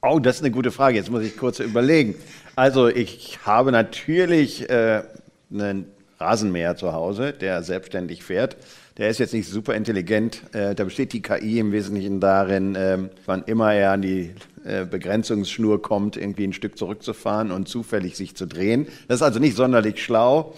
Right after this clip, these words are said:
Und, ähm, ja, so ein, so ein paar andere Tools habe ich auch, die, von denen man sagen könnte, die sind K-I-basiert, also eine automatische Playliste generieren und solche Dinge. Das, äh, mache ich also auch schon.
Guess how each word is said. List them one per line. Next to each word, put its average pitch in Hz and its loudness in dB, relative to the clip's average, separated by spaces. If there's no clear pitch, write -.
Und, 110 2
ähm, 104 0
ja, 104 0
so - -4
ein, 90 -2
so 90 -8
ein 78 -6
paar 87 2
andere 98 2
Tools 107 2
habe 92 4
ich - -6
auch, 101 4
die, 87 -4
von 87 -6
denen 90 -2
man 80 -4
sagen 85 -2
könnte, 90 -2
die 90 -2
sind 107 -2
K-I-basiert, 95 2
also 87 0
eine 92 0
automatische 95 0
Playliste 90 2
generieren 85 0
und 104 2
solche - 4
Dinge. 82 0
Das, - -8
äh, 71 0
mache - -8
ich - -4
also 76 0
auch - -6
schon. - -6